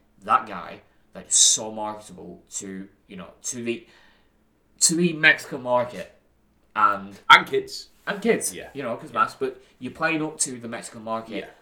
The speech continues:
Speaker 1: and they tried it with so many people, and it's just not worked.
Speaker 2: No.
Speaker 1: Dominic Mysterio is the person to do it with.
Speaker 2: Yeah.
Speaker 1: But I can't under-, underscore that he needs his own moveset. He can't be just doing the fucking six one nine.
Speaker 2: Yeah, yeah.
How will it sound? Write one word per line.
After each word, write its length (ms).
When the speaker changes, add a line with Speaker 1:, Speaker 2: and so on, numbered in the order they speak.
Speaker 1:
and 160
they 60
tried 300
it 80
with 80
so 180
many 140
people, 420
and 100
it's 180
just 140
not 140
worked. 420
Speaker 2:
No. 140
Speaker 1:
Dominic 300
Mysterio 520
is 240
the 60
person 360
to 120
do 80
it 80
with. 280
Speaker 2:
Yeah. 180
Speaker 1:
But 120
I 60
can't 300
under-, 240
underscore 540
that 300
he 140
needs 260
his 120
own 200
moveset. 340
He 60
can't 240
be 40
just 140
doing 180
the 40
fucking 220
six 200
one 160
nine. 240
Speaker 2:
Yeah, 220
yeah. 180